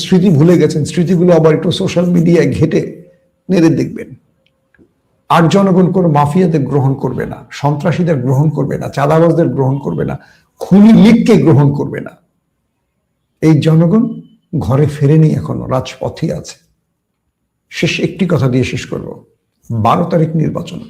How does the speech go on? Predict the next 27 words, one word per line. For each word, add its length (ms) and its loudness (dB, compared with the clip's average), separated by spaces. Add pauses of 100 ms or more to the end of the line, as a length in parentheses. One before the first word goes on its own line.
(140)
প্রতিদিন 440 0
ভিডিওতে 320 4
এই 80 2
কথাটা 240 0
বলতে 280 -2
চাই, 220 -8 (1120)
ভুল 320 4
ব্যক্তিকে 420 2
ভোট 300 0
দিয়েন 320 -2
না। 120 -14 (1000)
যে 180 2
আপনাকে 300 2
স্বপ্ন 420 2
দেখায়, 400 4 (400)
বিগত 320 2 (140)
সময় 300 6
স্বপ্ন 220 0
দেখাইছে 460 0 (1120)
কিন্তু 160 2
কিছু 280 -2
করেনি, 380 2 (240)
তিনি 200 6
আবারও 300 4
আপনাকে 280 2
স্বপ্ন 300 -2
দেখাবে। 380 -4